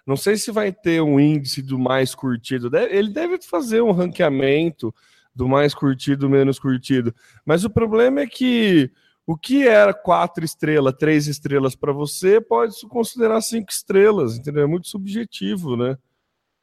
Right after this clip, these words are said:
É, sei lá, o que que eu posso considerar o filme uma estrela? Ah, se o filme, a dublagem do filme foi ruim,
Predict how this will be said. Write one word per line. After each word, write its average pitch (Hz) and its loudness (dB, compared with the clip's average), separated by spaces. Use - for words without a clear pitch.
É, 110 0
sei 135 -4
lá, 156 2
o 110 2
que 160 -8
que 180 -4
eu 170 0
posso 151 2
considerar 139 2
o 127 2
filme 127 -2
uma 123 0
estrela? 120 2
Ah, 117 2
se 127 -8
o - -6
filme, 139 0
a 147 2
dublagem 143 0
do 160 -6
filme 156 -6
foi 175 0
ruim, 185 2